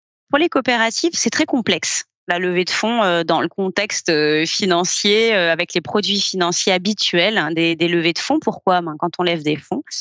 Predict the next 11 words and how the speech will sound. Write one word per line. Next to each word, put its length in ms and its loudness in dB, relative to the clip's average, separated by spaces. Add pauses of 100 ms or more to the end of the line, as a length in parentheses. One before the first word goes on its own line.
(280)
ce 160 0
sont 160 0
des 180 2
actions 360 0 (440)
et 160 0
nous, 160 0
nous 140 0
proposons 480 -2
des 100 0
parts 240 -2
sociales. 640 0